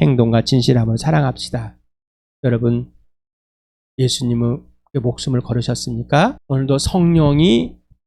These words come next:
여러분 안에서 열매를 맺어주십니다. 사랑, 그 사랑은 뭐요? 목숨을 버는 사랑, 목숨을 거는 사랑,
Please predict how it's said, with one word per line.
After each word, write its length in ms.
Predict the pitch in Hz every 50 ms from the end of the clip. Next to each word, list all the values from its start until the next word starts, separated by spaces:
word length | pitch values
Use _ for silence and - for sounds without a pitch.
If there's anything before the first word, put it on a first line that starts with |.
| -
여러분 380 | 143 135 131 135 127 127 135 131
안에서 720 | 131 131 131 135 131 - 147 139 143 156 - - - - - - -
열매를 420 | 156 143 143 139 135 131 135 131 123
맺어주십니다. 960 | 131 123 131 131 127 - - 143 131 127 123 135 139 151 180 233 254 - - - _ _ _ _ _ _ _ -
사랑, 440 | - - 160 156 131 117 117 139 - _ _ _ _ _
그 80 | - 139
사랑은 420 | 135 - - 139 135 131 131 127
뭐요? 500 | 123 127 127 127 135 160 214 254 - - _
목숨을 540 | - 127 127 - - - - 139 123 123 123
버는 300 | - - 120 120 120 123
사랑, 320 | 123 - - - - - - _ _ _ _ _ _ _ _ _ _ _
목숨을 440 | - 131 139 - - - 156 143 139
거는 360 | 139 - 139 135 127 127 127
사랑, 260 | 123 - - - -